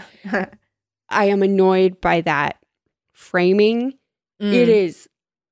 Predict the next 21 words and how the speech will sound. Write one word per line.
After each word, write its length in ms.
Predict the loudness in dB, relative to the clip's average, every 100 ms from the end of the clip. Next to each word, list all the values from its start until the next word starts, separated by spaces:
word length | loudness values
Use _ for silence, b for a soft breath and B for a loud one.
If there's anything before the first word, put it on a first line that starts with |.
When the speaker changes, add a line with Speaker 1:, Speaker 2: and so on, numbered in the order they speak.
| -8
Speaker 2:
a 100 | -8
thousand 760 | -8 _ -2 0 2 2 -2
times 380 | -2 -4 -4 -4
less 260 | -6 -6 -4
annoying 420 | -4 -4 -4 -6
to 120 | -6 -4
me 260 | -4 -4
than 200 | -4 -4
the 80 | -4
framing 440 | -4 -4 -2 -2 -4
in 100 | -4
this 180 | -6 -8
book. 320 | -10 -10 -14 b b b
He 160 | -6 -6
keeps 400 | -2 -2 -2 -6
interrupting 680 | -4 0 0 0 -2 -2 -4
himself 520 | -2 -4 -4 -2 -2 -4
to 200 | -4 -4
supposedly 960 | -4 -4 0 0 0 -2 -2 -2 -4 -10 _ _
be 460 | -4 -2 -2 -4 -8 _ _ _ _ _ _ _ _
more 680 | -4 0 2 4 2 2 -2